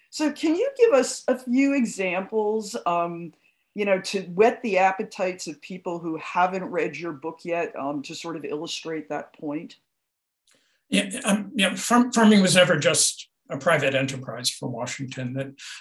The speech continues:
Speaker 2: um, his view, vision of farming, even as it changes, is always connected with his vision of, of the political economy, first of colonial Virginia and then of, of the new nation. And, and he sees what he's doing as, as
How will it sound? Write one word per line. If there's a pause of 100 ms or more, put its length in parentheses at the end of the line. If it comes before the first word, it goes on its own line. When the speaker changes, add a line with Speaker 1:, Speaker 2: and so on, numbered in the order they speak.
Speaker 2:
um,
his
view,
vision
of
farming,
even
as
it
changes,
is
always
connected
with
his
vision
of,
of
the
political
economy,
first
of
colonial
Virginia
and
then
of, (260)
of
the
new
nation. (540)
And,
and
he
sees
what
he's
doing
as,
as